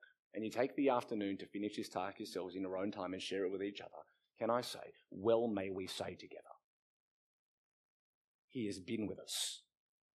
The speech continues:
everywhere we have gone." That's the greatest thing to say,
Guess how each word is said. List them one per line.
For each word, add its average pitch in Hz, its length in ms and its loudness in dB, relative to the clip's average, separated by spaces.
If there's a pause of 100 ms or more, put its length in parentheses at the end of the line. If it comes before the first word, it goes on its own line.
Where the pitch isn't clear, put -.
(100)
everywhere 90 720 -2 (160)
we - 140 -12
have - 140 -16
gone." - 280 -12 (1700)
That's - 180 -12
the 101 60 -6
greatest 98 400 2
thing 95 160 -4
to 90 80 -6
say, - 140 -8